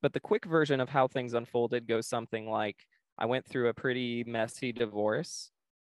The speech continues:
Um, I had already been burned by the church a few too many times, and then I got burned just one more time,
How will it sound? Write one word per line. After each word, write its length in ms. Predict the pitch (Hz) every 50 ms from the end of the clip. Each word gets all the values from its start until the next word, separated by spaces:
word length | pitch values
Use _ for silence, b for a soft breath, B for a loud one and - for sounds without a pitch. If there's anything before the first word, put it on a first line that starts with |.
| _ _ _ -
Um, 640 | 123 117 117 117 113 110 110 110 107 107 104 104 98 - _ -
I 140 | 107 113
had 120 | 110 113 117
already 460 | 107 98 120 131 135 139 139 135 131
been 220 | 117 135 127 127
burned 260 | 107 127 127 127 131 123
by 120 | 131 127
the 100 | 120 120
church 520 | - - - 127 123 143 160 - - - - - -
a 80 | 117
few 220 | - - - 127 127
too 160 | - - 127
many 240 | 123 123 120 117 113
times, 480 | - - 113 117 120 131 139 135 127
and 300 | 113 - - 104 104 104
then 140 | 104 107 101
I 100 | 101 104
got 240 | 101 104 - - -
burned 320 | - 107 107 110 110 101
just 240 | - 76 67 - - -
one 220 | 104 101 104 117
more 220 | 117 113 113 113
time, 420 | - - 113 101 110 120 135 165